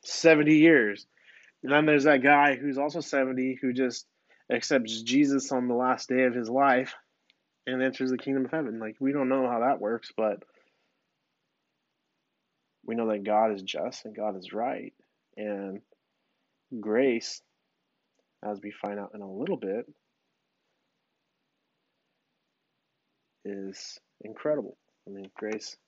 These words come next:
His grace, we're saved by His grace alone, right? So, very cool parable. Jesus mentions this evil eye.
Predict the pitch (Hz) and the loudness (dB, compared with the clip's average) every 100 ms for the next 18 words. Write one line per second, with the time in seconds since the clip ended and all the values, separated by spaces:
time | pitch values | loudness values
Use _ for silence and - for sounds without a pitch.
0 | - 123 110 135 139 123 - 135 - 143 | -10 -10 -4 0 0 0 -4 -6 -2 2
1 | 135 135 127 110 135 131 113 131 107 101 | 4 4 2 0 -2 -2 -4 -2 -2 -4
2 | 131 - - 123 117 113 _ _ _ _ | -6 -8 -6 -2 -2 -4 _ _ _ _
3 | _ _ _ _ _ _ _ _ - - | _ _ _ _ _ _ _ _ -20 -20
4 | _ - - - - _ - 175 165 180 | _ -20 -20 -20 -20 _ 2 2 4 4
5 | 165 165 160 156 156 156 - - - 151 | 2 6 6 8 8 6 0 -18 -4 6
6 | 190 190 - 185 - 170 147 - 135 165 | 8 8 6 4 4 2 2 0 2 4
7 | 160 156 123 139 143 151 156 | 6 6 8 8 8 6 4